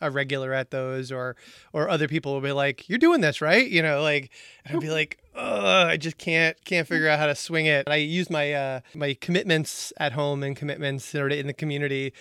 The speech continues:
Speaker 1: to say, "Someday, someday my kids will be out of school, and then I'll be there every,
Speaker 2: Yeah.
Speaker 1: <laughs> every week."
Speaker 2: Yeah.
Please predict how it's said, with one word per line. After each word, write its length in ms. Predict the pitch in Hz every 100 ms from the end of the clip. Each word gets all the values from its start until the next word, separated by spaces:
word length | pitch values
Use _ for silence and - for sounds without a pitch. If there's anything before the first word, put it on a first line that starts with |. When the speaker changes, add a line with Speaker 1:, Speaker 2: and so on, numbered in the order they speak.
| - -
Speaker 1:
to 100 | 147
say, 440 | 156 139 135 123 _ _
"Someday, 440 | - 262 247 143 127
someday 280 | - 294 269
my 100 | 208
kids 180 | 196
will 80 | 175
be 120 | 160
out 100 | 147
of 60 | 135
school, 340 | - 156 131
and 100 | 127
then 120 | 143 143
I'll 120 | 131
be 140 | 135
there 160 | 131 131
every, 480 | 165 160 147 143 113 - -
Speaker 2:
Yeah. 120 | 208 180 -
Speaker 1:
<laughs> 180 | 180 -
every 280 | 214 202 185
week." 420 | 165 156 139 - - - -
Speaker 2:
Yeah. 340 | 214 196